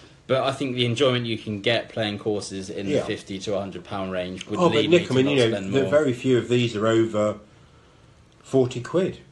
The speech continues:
Speaker 1: Yeah.
Speaker 2: You know, I mean, even, you know, weekend rates, a lot of these courses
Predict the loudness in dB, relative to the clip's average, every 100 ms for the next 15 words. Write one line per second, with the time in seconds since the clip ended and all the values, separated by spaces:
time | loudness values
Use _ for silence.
0 | _ _ _ _ _ -20 -20 -2 4 4
1 | 4 2 0 -2 -2 0 2 2 0 -4
2 | -2 0 0 0 0 0 -2 -8 -8 0
3 | 2 2 2 0 0 -2 -6 -6 -6 -4
4 | -6 -6 -8